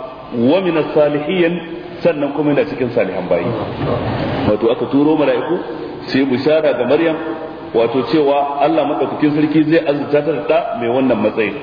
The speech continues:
Ga sunan shi tun kafin a halicce shi, tun kafin a haife shi.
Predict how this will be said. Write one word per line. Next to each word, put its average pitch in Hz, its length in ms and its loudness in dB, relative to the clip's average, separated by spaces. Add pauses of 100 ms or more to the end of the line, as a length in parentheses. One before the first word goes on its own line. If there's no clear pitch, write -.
(440)
Ga 143 240 2
sunan 180 260 -2
shi 151 100 -8
tun 190 180 0
kafin 156 320 0
a 147 60 -2
halicce 127 320 0
shi, 143 140 -2
tun 156 140 2
kafin 131 280 0
a 117 60 -4
haife 101 320 -2
shi. - 120 -8